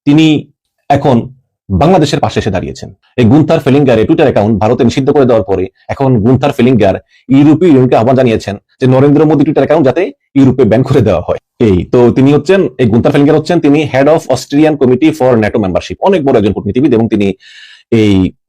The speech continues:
অস্ট্রিয়ার যে কমিটি আছে, আপনারা জানেন যে ন্যাটো হচ্ছে নর্থ আটলান্টিক ট্রিটি অর্গানাইজেশন, এটা সামরিক জোট। উম,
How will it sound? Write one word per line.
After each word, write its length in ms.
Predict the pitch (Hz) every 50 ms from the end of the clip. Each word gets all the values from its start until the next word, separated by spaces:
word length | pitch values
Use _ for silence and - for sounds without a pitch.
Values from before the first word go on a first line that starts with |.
| _ _ -
অস্ট্রিয়ার 540 | 123 123 - - - 135 139 147 147 143 120
যে 100 | 123 131
কমিটি 360 | - 117 117 120 120 131 117
আছে, 160 | 110 - 104
আপনারা 160 | 104 127 101
জানেন 200 | 110 117 117 107
যে 80 | 104 107
ন্যাটো 200 | 104 104 - 117
হচ্ছে 220 | 107 - - 113
নর্থ 380 | 104 107 107 113 123 117 120 - -
আটলান্টিক 460 | 98 - - - - 92 - 110 -
ট্রিটি 200 | 123 107 - 113
অর্গানাইজেশন, 560 | 104 101 101 95 90 87 95 - - 113 143 180 - _ _ _ _ _ _ _ _
এটা 80 | - 104
সামরিক 420 | 95 - - 110 110 107 104 85
জোট। 260 | 85 101 117 - - - _ _ _ _ _ _ _ -
উম, 420 | 107 104 101 95 95 95 95